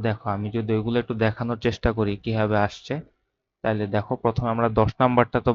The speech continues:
বললাম যে এটা খুব গুরুত্বপূর্ণ। তো দশ নাম্বার যদি ঘুরায় করে কিভাবে করতে পারে, চলো আগে দেখি। তো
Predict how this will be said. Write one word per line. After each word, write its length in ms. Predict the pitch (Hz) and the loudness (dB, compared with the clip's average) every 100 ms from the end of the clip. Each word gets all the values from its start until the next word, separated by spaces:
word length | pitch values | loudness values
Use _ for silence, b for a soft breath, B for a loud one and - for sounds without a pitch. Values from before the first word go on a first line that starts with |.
| 113 | 0
বললাম 220 | 113 120 | 0 0
যে 60 | 123 | -2
এটা 120 | 113 113 - | 0 -2 0
খুব 100 | 123 110 | 0 2
গুরুত্বপূর্ণ। 500 | 113 107 113 110 110 160 - b _ | 0 2 0 0 -2 -2 -6 b _
তো 60 | - 113 | -4 2
দশ 120 | 117 113 | 2 2
নাম্বার 200 | 139 131 127 | -2 -2 0
যদি 120 | 135 127 107 | -2 -4 -4
ঘুরায় 260 | 113 117 117 | -2 0 0
করে 120 | 117 | -2
কিভাবে 240 | 113 113 107 113 | 0 0 0 -2
করতে 200 | 110 110 | -4 -2
পারে, 140 | 113 127 | -2 -2
চলো 160 | 117 101 98 | -2 -2 -2
আগে 120 | 101 104 | -2 -4
দেখি। 200 | - 107 - _ _ _ _ _ _ | -6 -12 -20 _ _ _ _ _ _
তো 40 | _ | _